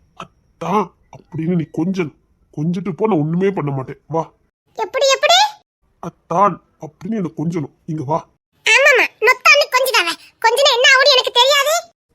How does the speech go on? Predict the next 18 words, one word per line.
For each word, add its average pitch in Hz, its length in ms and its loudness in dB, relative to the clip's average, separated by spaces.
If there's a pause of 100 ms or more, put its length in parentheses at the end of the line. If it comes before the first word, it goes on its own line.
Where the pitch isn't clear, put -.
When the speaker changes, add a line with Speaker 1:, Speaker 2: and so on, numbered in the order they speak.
(240)
Speaker 1:
டேரக்டா 175 280 -6
ரெட்டை 170 200 -4
புள்ள 160 120 -6
தான். 165 160 -6 (200)
வாடி. 185 600 -2 (280)
Speaker 2:
ஆ, 784 240 6 (400)
கொன்னுன்னு 855 580 4
சொல்லிட்டேன். 587 440 2 (360)
முரட்டு 320 280 -4
பயலே, 453 340 4 (400)
ரவுடி 427 360 0
பய. 175 140 -4 (380)
என்ன 415 220 -10
சொல்றான் 508 440 0
பாரு, 523 200 2
வாய் 539 160 0
கூசாம. 539 300 2 (680)
Speaker 1:
ஆ, 180 300 0